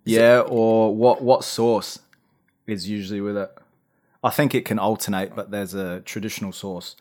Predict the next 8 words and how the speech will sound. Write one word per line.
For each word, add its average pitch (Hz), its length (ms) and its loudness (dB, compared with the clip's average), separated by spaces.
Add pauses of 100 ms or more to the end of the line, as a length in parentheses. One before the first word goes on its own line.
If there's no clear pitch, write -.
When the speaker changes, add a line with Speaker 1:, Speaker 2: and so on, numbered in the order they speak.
(160)
Speaker 1:
Really? 180 420 0
I've 190 140 2
only 185 240 2
ever 156 160 0
used 143 280 0
gravy. 127 540 0 (240)
Um, 135 480 0 (1300)
fuck. - 600 -16